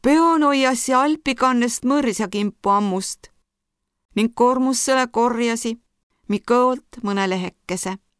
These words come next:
Inne minekut ma sulle üveste jätus, kes väga raske kütsessi. Mõsesi puhtas su tare,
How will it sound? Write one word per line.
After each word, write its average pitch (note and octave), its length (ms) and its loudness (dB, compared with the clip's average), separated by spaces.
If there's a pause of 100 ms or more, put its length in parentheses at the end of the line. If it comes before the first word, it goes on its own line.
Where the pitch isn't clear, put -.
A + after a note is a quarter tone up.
(1120)
Inne D#4+ 220 4
minekut - 840 -2
ma A#3 80 -2
sulle C4 280 2
üveste A#3 420 -2
jätus, G3+ 480 -8 (360)
kes C#4+ 200 -2
väga G#3 260 -2
raske G3+ 360 -4
kütsessi. G#3 680 -6 (960)
Mõsesi C4+ 400 2
puhtas C#4+ 480 -2
su B3+ 120 -2
tare, C#4 420 0